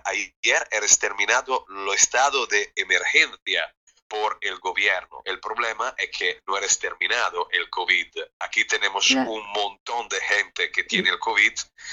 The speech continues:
Speaker 1: y la situación es la misma que el año antes. Aquí no se toca y si se toca, se toca en, en lugar con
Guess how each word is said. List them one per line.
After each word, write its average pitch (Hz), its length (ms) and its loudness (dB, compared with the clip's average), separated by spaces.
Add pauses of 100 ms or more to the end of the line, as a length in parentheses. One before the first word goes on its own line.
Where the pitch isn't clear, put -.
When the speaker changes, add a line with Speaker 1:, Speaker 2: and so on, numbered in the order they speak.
(360)
Speaker 1:
y 113 360 2 (420)
la 98 100 -4
situación 107 720 0
es 92 320 -2
la 95 140 -2
misma 110 500 -2
que 104 100 -8
el 92 60 -4
año 87 260 -4
antes. 90 480 -4
Aquí 107 300 -2
no 90 120 -4
se - 160 4
toca 131 600 -2 (580)
y 107 200 4
si - 200 4
se - 180 6
toca, 131 680 -2
se - 260 2
toca 131 640 -2 (120)
en, 98 200 -2 (160)
en 95 180 -2
lugar 113 580 2
con 95 240 -4